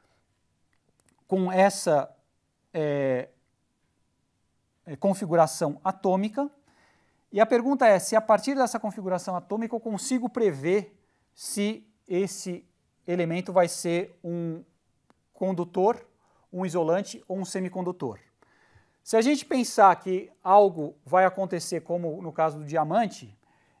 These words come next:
em, em particular a estrutura de cristalina que esses átomos formam é bastante parecida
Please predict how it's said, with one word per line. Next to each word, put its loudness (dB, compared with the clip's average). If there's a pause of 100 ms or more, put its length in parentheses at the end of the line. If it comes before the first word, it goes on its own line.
(140)
em, -4 (380)
em -6
particular 4
a -2
estrutura -2 (680)
de -12
cristalina -2
que -10
esses -8
átomos -2
formam -2
é -6
bastante -6
parecida -6